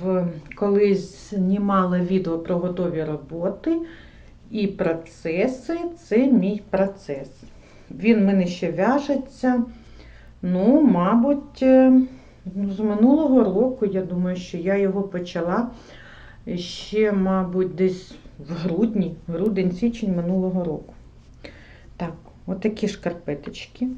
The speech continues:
П'яточка, видно, стронг, рулик.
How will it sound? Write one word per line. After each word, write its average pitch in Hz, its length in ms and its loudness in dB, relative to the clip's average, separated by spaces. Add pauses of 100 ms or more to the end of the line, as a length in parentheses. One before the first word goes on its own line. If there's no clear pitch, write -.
(360)
П'яточка, 185 920 2 (1300)
видно, 170 420 -4
стронг, 170 720 0 (1500)
рулик. 165 640 -4